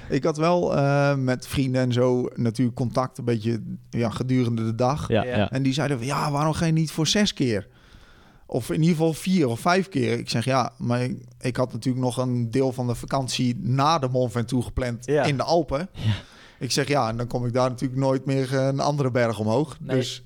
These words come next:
Speaker 3: dan vlieg je daar niet meer, eh.
Speaker 1: nee, dus
Speaker 2: Maar,
Speaker 1: ik
Speaker 2: maar,
Speaker 1: dacht,
Speaker 2: ja.
Speaker 1: eh, drie keer is goe-, genoeg.
Speaker 2: Maar is het
Speaker 1: Voor
Speaker 2: wel een doel voor de volgende keer?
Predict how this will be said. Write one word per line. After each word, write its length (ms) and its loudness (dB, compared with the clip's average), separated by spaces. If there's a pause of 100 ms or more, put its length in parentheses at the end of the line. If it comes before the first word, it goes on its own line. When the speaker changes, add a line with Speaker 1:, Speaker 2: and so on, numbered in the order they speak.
Speaker 3:
dan 220 -2
vlieg 180 -2
je 80 -2
daar 140 -2
niet 120 0
meer, 260 2
eh. 160 2
Speaker 1:
nee, 220 0
dus 160 -10
Speaker 2:
Maar, 160 0
Speaker 1:
ik 80 -2
Speaker 2:
maar, 140 2
Speaker 1:
dacht, 320 -2
Speaker 2:
ja. 300 2
Speaker 1:
eh, 40 -2 (200)
drie 240 -2
keer 260 -4
is 140 -4
goe-, 300 -8
genoeg. 420 -6 (160)
Speaker 2:
Maar 120 0
is 80 2
het 100 0
Speaker 1:
Voor 80 4
Speaker 2:
wel 80 4
een 60 0
doel 220 4
voor 100 2
de 60 2
volgende 280 2
keer? 260 -4